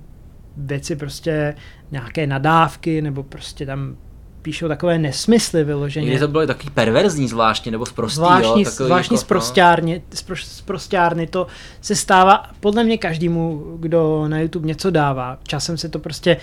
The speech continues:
Speaker 1: že se k tomu dostane nějakej, nějakej magor, no. <laughs> Prostě. A A prostě nedá se tomu vyhnout, protože ta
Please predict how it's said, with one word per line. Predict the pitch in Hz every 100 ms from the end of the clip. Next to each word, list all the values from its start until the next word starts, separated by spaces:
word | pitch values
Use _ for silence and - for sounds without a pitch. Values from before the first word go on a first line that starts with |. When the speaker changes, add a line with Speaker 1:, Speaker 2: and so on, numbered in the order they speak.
| - - -
Speaker 1:
že |
se | 160 202
k |
tomu | 202 202 170
dostane | 143 - 180 185
nějakej, | 170 156 147 180 170 147 147 160 - - - - - - - -
nějakej | 151 160
magor, | 175 139 135 135
no. | 131 123
<laughs> | -
Prostě. | 226 240 226 220 - - - - -
A | 151 156 151 156 151 - - - 160
A |
prostě | - 156 - - 180 - -
nedá | 185 190 214
se | 214 208
tomu | 226 220
vyhnout, | 233 240 196
protože | 175 160 175 180
ta | 185 180